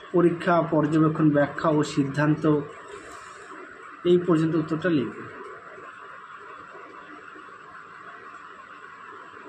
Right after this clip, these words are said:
চলো পরবর্তী প্রশ্ন দেখো, চলো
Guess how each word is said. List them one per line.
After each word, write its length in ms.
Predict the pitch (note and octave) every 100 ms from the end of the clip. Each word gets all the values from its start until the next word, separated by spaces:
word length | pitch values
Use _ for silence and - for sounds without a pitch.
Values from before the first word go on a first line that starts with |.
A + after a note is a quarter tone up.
| - - - - - -
চলো 180 | F3+ F3 E3
পরবর্তী 360 | D#3 D3+ D#3 E3
প্রশ্ন 200 | D#3 - C3+
দেখো, 200 | C3 F3 C4+ - - - - - - - - - - - - - - - - - -
চলো 140 | F#3